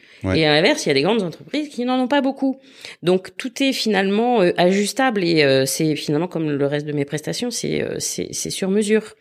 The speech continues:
Speaker 2: Donc on n'est pas obligé, euh, et moi pour le coup, c'est pas comme ça que je fonctionne, de payer un abonnement tous les mois pour avoir son D P O, et cetera.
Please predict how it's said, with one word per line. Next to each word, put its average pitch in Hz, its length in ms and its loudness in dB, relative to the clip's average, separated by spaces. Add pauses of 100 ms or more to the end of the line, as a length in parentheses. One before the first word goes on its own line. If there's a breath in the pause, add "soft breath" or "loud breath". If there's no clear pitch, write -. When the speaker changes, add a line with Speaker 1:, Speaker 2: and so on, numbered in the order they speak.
(340 loud breath)
Speaker 2:
Donc 156 180 -2
on 135 520 6
n'est 131 120 4
pas 208 220 4
obligé, 170 520 6
euh, 147 140 6 (340 loud breath)
et 156 120 4
moi 185 180 6
pour 160 140 -2
le 143 80 0
coup, 147 100 -6
c'est - 140 -6
pas - 80 -4
comme 135 160 -6
ça 135 100 -2
que - 60 -12
je - 40 -10
fonctionne, 160 400 2
de 123 140 0
payer 143 320 0
un 123 140 4
abonnement 120 640 2
tous - 160 -6
les 120 140 0
mois 117 320 -4
pour 120 160 -12
avoir 113 120 -12
son 117 140 -6
D 113 140 -6
P 120 160 -4
O, 131 200 -2
et 120 40 -4
cetera. 180 520 -2